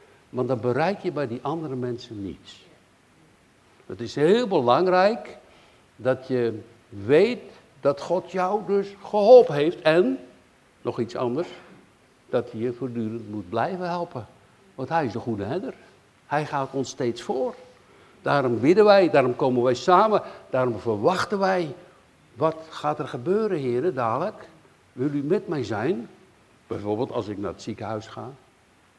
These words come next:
of als ik preken moet, of als er, noem maar op, of ik jullie ontmoeten gaat, op, in, of ik ga reizen over de weg. Heren, wil u bij ons zijn?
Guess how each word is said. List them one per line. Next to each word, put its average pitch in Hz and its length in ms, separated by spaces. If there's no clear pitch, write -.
of 87 120
als 90 160
ik 87 140
preken 104 360
moet, 123 240
of - 160
als 98 240
er, - 120
noem 104 240
maar 104 160
op, 175 220
of 117 200
ik - 80
jullie 101 340
ontmoeten 117 440
gaat, 139 380
op, - 220
in, - 200
of 104 160
ik - 120
ga - 180
reizen 120 440
over 101 180
de 92 100
weg. 127 400
Heren, 127 300
wil 123 160
u 113 100
bij 147 380
ons 156 340
zijn? 160 360